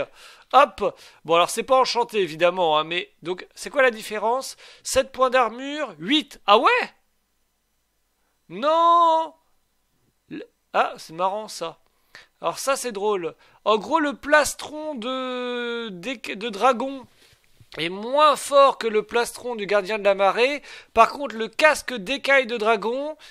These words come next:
eh ben, c'est plus, il y a plus d'armure que le casque du gardien de la marée, en gros. Mais de toute façon, ça me permet de mieux résister, eh bien, au crachat de dragon. Donc on va se mettre comme ça.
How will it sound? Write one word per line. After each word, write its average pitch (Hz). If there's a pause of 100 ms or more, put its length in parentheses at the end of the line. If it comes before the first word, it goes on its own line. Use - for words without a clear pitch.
(160)
eh 170
ben, 202
c'est 214
plus, 294
il 254
y 254
a 247
plus 262
d'armure 269
que 277
le 269
casque 262
du 233
gardien 240
de 240
la 240
marée, 175 (200)
en 185
gros. 156 (480)
Mais 247
de 226
toute 226
façon, 269 (120)
ça 220
me 214
permet 226
de 202
mieux 233
résister, 247 (240)
eh 190
bien, 190
au 190
crachat 226
de 175
dragon. 202
Donc 202
on 202
va 196
se -
mettre 220
comme 202
ça. 127